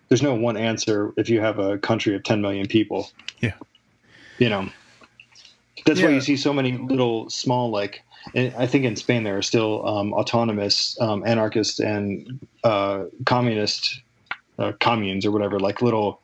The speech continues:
Speaker 1: pueblos or villages or whatever, if, you know, like, two thousand people that can actually exist in a completely, you know, communist state because there are only two thousand people. But once you blow that up to, like, I mean, even, like, a city size of five hundred thousand or something like that,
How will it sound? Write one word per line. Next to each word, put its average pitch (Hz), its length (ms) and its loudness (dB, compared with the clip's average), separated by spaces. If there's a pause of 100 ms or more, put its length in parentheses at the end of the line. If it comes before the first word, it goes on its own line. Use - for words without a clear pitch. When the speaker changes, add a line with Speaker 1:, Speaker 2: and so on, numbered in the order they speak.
(380)
Speaker 1:
pueblos 107 400 2
or 101 40 -4
villages 107 460 0
or 104 40 -2
whatever, 98 380 -2
if, - 200 -10
you 120 120 2
know, 101 100 0
like, 101 140 -2
two 135 120 4
thousand 110 260 -2
people 143 360 0
that 104 180 0
can 117 140 0
actually 110 580 -2 (380)
exist 127 460 0
in 107 80 -2
a 104 60 -2
completely, 104 840 -2 (300)
you 107 80 0
know, 98 140 -2
communist 104 760 -2
state - 480 -2 (180)
because 104 720 -2 (420)
there 117 120 6
are 117 40 2
only 104 180 -2
two 120 140 2
thousand 101 260 -4
people. 123 380 -2 (500)
But 117 80 4
once 117 180 0
you 113 80 2
blow 110 200 0
that 101 120 -2
up 101 120 -2
to, 98 120 -4
like, 90 360 -6 (420)
I 110 40 4
mean, 107 140 2
even, 104 200 0
like, 92 160 -6
a 87 40 -4
city 110 320 2
size 95 340 -2
of 95 100 -6
five 98 160 4
hundred 95 260 -4
thousand 104 380 0
or - 40 -6
something 110 260 -2
like 127 180 -6
that, 110 280 0